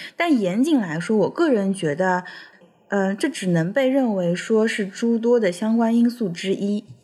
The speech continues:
我们说回那一句，“认识你自己”，它的英文翻译其实是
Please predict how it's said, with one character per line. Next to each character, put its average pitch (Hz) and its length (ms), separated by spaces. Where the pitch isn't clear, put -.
我 196 100
们 180 160
说 285 240
回 254 180
那 202 220
一 185 60
句 185 320
，“认 269 180
识 233 140
你 185 240
自 202 160
己”， - 360
它 392 100
的 302 120
英 330 240
文 185 260
翻 247 320
译 202 340
其 233 220
实 247 120
是 240 360